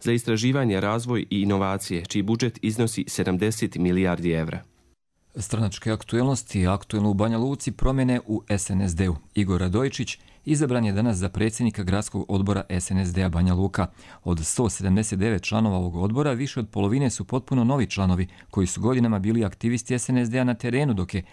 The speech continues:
Speaker 2: dosta novih lica koja nikada nisu bila u stranačkim aktivnostima. Novi predsjednik gradskog odbora rekao je da se radi o najvećoj temeljnoj kadrovskoj rekonstrukciji S N S D-a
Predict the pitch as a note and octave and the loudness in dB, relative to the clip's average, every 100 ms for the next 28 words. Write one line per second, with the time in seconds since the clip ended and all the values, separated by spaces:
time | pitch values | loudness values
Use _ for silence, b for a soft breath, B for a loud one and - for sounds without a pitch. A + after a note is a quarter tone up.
0 | B - G2 F#2 G2 G#2+ C#3+ G2+ G#2+ A2+ | B -2 0 0 2 2 2 -2 -2 -2
1 | A2+ - G2+ G#2 D3 B2+ F#2+ G#2+ B2 G#2 | -4 -4 0 0 0 -2 0 0 0 -2
2 | G#2 A2+ B B - A#2+ - A2 F#2+ - | 0 0 B B -4 -2 0 -2 -2 -4
3 | G2 F2 - - G#2 G2 G2 - G2 - | -6 -4 -8 -4 0 0 0 0 0 -2
4 | B B B B G#2 A2+ A2 B2+ C#3+ D3+ | B B B B 0 0 0 -2 0 -2
5 | B2 C#3+ - C3+ C3+ D3 C#3+ C3 C#3+ C#3+ | 0 -2 -2 -2 0 0 0 0 -2 -2
6 | B2 A#2 A#2+ B2+ C3+ A#2 A2 C#3 B2+ - | -2 -2 -2 -2 0 2 2 0 -2 -6
7 | G2 - C3 A#2 G#2+ F2+ A2 A2+ A2+ - | -6 0 2 4 2 0 -2 0 -2 -4
8 | F#2+ F#2 G2+ - A2+ - G#2+ - G#2 F#2 | -6 -4 -6 -4 -6 -4 -4 0 0 2
9 | A#2 A#2 | 0 0